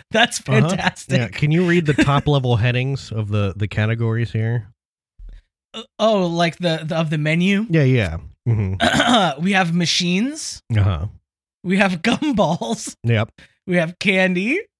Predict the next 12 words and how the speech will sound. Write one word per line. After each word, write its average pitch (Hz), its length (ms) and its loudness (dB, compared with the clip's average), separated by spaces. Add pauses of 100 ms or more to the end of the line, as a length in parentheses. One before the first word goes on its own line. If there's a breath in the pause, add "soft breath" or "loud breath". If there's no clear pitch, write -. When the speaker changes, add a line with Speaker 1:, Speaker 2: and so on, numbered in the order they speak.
Speaker 2:
Mm-hmm. 117 500 0
Speaker 1:
We 175 140 0
have 175 260 0
nuts. - 680 0 (120)
Speaker 2:
Uh-huh. 107 300 2 (640)
Speaker 1:
We 196 140 0
have 156 240 0
bulk 208 420 0
vending 220 540 0
refills. 214 840 -4
Speaker 2:
Yep, 98 160 -2
yep. 98 220 -4